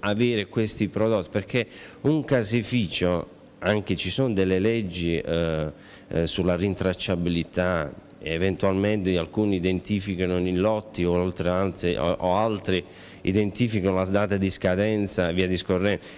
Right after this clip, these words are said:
Ci sono certi lotti che sono sempre quelli, dal primo gennaio al trentuno dodici, là sicuramente qualcosa non va.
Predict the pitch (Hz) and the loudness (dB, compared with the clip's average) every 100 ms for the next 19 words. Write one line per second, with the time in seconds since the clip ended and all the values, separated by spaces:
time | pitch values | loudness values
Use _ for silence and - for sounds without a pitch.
0 | - - - 185 160 - 180 - 156 156 | -8 -4 0 0 0 0 -2 -2 0 2
1 | 127 92 - 190 113 139 139 - 156 143 | 2 -2 -4 -2 0 0 -2 0 0 0
2 | 147 143 95 101 113 - 151 139 147 151 | 0 2 2 2 0 0 0 2 0 0
3 | 143 107 92 107 98 110 107 104 95 78 | 0 -2 -2 -2 -2 0 0 2 2 0
4 | - 156 175 - 120 127 139 147 120 104 | -2 -2 0 -2 0 0 0 -2 -2 -2
5 | 104 101 - 117 - 90 - 101 101 92 | 0 0 -2 -4 0 -2 0 0 0 2
6 | 80 | 0